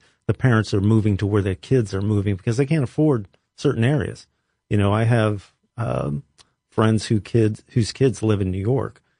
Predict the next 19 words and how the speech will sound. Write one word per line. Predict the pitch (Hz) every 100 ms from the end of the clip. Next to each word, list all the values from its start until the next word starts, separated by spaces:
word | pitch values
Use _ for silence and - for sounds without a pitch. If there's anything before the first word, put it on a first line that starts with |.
| _ _ _ _ _ 104
They're | 104
getting | 113 131
married, | 113 95 98 107 - -
they're | 101
starting | - 101 101 110
a |
household, | 107 123 117 92 95 98 113
and | - 104 104 101 101 104 _ -
they | 107 113
cannot | 120 120 113 110 110 - - _ -
afford | - 127 117 101 98
the | 87
housing | 120 110 95 95 - _ _
in | 135 107 107 98
New | 107
York. | 113 143 - - _ _ _ _
So | - 104
they're | 117 135
moving. | 117 123 107 104 101